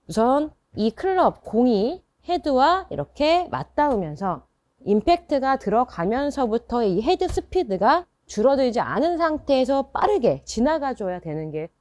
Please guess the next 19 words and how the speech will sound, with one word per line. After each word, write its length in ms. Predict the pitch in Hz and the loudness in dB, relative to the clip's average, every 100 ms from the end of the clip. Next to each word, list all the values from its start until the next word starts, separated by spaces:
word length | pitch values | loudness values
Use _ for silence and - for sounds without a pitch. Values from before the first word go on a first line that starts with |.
| _ | _
중요한 260 | - 165 156 | -12 -10 -6
포인트인데요. 640 | 269 285 247 165 160 220 202 _ _ _ | -6 -6 -10 -12 -10 -10 -12 _ _ _
이때 380 | - - 294 294 | -10 -4 2 2
우리가 340 | 190 190 226 | 2 0 0
생각할 420 | 302 339 339 330 | 0 2 4 2
수 140 | 311 285 | -2 -6
있는 280 | 170 151 | -6 -8
건 240 | 156 175 143 _ _ _ _ _ _ _ _ _ _ _ _ | -6 -6 -8 _ _ _ _ _ _ _ _ _ _ _ _
클럽 340 | 320 320 302 | -4 -2 -2
헤드를 480 | 330 277 185 196 285 _ _ _ | -2 0 0 0 -2 _ _ _
그대로 560 | - 196 214 254 349 381 _ _ | -2 2 4 4 4 2 _ _
보내면, 640 | - 214 247 233 160 220 330 _ _ - | 0 4 6 4 2 -2 -6 _ _ -8
자, 120 | - | -2
앞쪽으로 520 | 196 - 311 302 302 | -2 -2 0 2 4
이렇게 500 | 262 180 262 294 339 - - | 4 4 4 4 2 -4 -6
낚아채는 640 | 185 - 254 - 440 480 | -2 -2 0 4 6 6
듯한 340 | 440 - 370 233 | 4 0 -2 0
느낌을 440 | 160 - 202 208 | -2 -4 -2 -2
가져주면서, 1000 | 208 165 190 - 180 190 180 160 254 339 | 0 -2 -2 -2 -2 -2 -2 0 0 -2